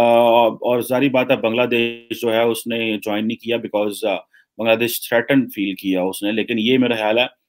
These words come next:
अगर हम बांग्लादेश की जगह पे होते तो it would not have been a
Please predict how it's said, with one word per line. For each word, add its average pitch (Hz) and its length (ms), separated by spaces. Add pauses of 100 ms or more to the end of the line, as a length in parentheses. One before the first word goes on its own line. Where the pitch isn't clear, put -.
(240)
अगर 117 320 (120)
हम 120 160
बांग्लादेश 127 480
की 123 80
जगह 117 260
पे 113 120
होते 107 380 (560)
तो - 60
it 143 80
would 147 160
not 151 280
have 143 100
been 139 140
a 117 100